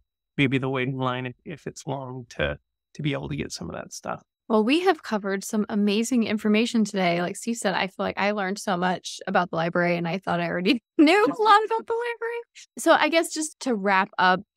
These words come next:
Speaker 2: what's your favorite aspect of working in the library, and what keeps you motivated in your role?
Speaker 1: You know, there's a couple things. Uh, making a, a difference in people's lives. That's really rewarding when you have been working with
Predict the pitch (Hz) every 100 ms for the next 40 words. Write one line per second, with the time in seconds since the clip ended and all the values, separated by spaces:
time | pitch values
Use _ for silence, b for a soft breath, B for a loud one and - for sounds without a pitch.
0 | _ 214 220 339 - 208 208 208 208 -
1 | 196 185 170 - 156 170 - 185 185 -
2 | 202 180 185 196 196 190 190 185 185 185
3 | 180 - 208 247 285 294 277 247 185 170
4 | 170 160 151 151 160 160 170 - 180 180
5 | - 190 208 208 190 147 170 151 135 147
6 | 139 139 127 147 143 143 - - - 165
7 | 147 147 160 151 139 - - - 139 156
8 | 131 - 143 - 143 82 151 165 151 143
9 | - 156 - - 151 - 160 143 151 151
10 | 156 147 - 147 131 127 127 139 131 127
11 | 127 123 127 127 123 - _ _ - 143
12 | 135 131 127 - 135 139 123 131 127 127
13 | 123 143 131 127 127 123